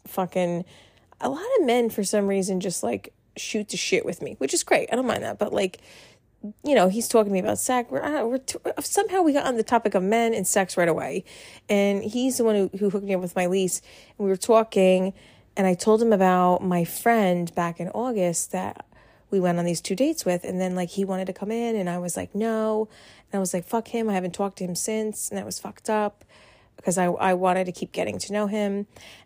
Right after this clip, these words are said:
And then the car dealer guy who I'm shooting the shit with said to me, "Yeah, because you t-, you turned him down. Why would he talk to you again?" I said, "I didn't wanna just fuck him." He's like, "Yeah, but that's how we," oh, he, and my friend,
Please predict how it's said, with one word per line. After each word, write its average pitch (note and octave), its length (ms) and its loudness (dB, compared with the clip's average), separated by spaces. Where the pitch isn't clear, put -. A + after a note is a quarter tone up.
And A3 180 4
then A3+ 440 4
the G3 240 0
car D#4 240 6
dealer F#3+ 440 4
guy F3+ 400 4
who F#3+ 420 0
I'm F3 80 -10
shooting G3 240 -6
the - 40 -4
shit C4+ 220 -4
with F#3+ 220 -4
said G#3 240 0
to - 80 -8
me, G#3 240 -2
"Yeah, E4+ 200 4
because B3 640 2
you A3 680 2
t-, - 160 -8
you A3+ 440 -2
turned B3 320 0
him A#3 200 0
down. F#3+ 540 0
Why G3 160 0
would B3 200 2
he F#3 120 -6
talk D3 240 -4
to - 160 -12
you - 60 -6
again?" - 400 -12
I E4 80 0
said, G4 320 4
"I F4 100 4
didn't G#4+ 140 2
wanna G4+ 160 0
just - 240 -2
fuck G4 220 0
him." F3+ 180 0
He's G#3+ 220 0
like, A3 160 0
"Yeah, C#4+ 80 0
but A3+ 160 -4
that's G#3+ 220 -2
how G#3+ 140 0
we," G3+ 420 -2
oh, F#3+ 340 6
he, - 280 -2
and G3+ 240 2
my F#3+ 160 -2
friend, E3+ 340 -4